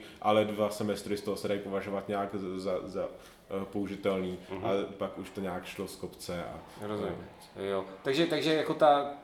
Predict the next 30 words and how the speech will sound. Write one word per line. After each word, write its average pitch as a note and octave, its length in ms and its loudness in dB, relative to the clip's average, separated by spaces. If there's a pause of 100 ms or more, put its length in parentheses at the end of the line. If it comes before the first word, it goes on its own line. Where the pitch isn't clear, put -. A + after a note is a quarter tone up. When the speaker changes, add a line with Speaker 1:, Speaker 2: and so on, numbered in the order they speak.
(180)
Speaker 2:
ta D3 100 8
abstraktnost C#3 600 4
jako B2+ 200 -2
s - 60 -10
tou C#3+ 100 -2
matematikou A#2 580 0
se A2+ 120 -6
nějak G#2+ 160 2
asi G#2 220 -4
jako G2+ 160 -4
Speaker 1:
Asi G2+ 320 0
Speaker 2:
trošku - 80 -2
Speaker 1:
tam G#2+ 120 6
jako G#2 120 4
Speaker 2:
pojí, A2 120 8
ne? G#2+ 60 8
Speaker 1:
něco A2 160 4
bude, G2 300 0
lidi G2 200 0
to G#2 100 0
Speaker 2:
Rozumím. G2+ 180 2
Speaker 1:
říkají, F#2 200 -2
no. F2 60 -6 (200)
Speaker 2:
Rozumím, G#2 460 -2
rozumím. G2+ 300 -4 (720)
Dobře, A2 760 -2 (800)
eh, G#2 40 -8 (1300)
k - 160 -20
tomu C#3+ 440 -2
asi E3 500 2